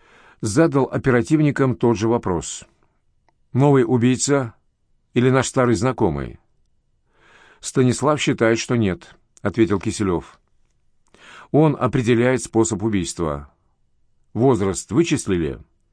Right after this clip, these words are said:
«Заболотный пытается определить и это, насколько возможно», —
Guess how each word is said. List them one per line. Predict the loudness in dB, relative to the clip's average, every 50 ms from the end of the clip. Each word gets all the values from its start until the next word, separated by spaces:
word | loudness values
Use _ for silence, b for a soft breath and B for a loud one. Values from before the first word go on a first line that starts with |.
| _ _ _ b b b b b b b b b b b b b b b b b b b b
«Заболотный | -2 -2 0 2 2 2 2 2 2 2 0
пытается | 2 0 0 2 2 2 2 0 0 -2 -2 0 0
определить | 0 -2 -4 -4 -2 -2 -2 0 0 0 0 0 -2 -2
и | 0
это, | 0 0 0 -2 -2 -4
насколько | -4 -4 -4 -2 -2 -2 -2 0
возможно», — | -2 -2 -2 -2 -2 -4 -4 -4 -4 -6 -6 -8 -10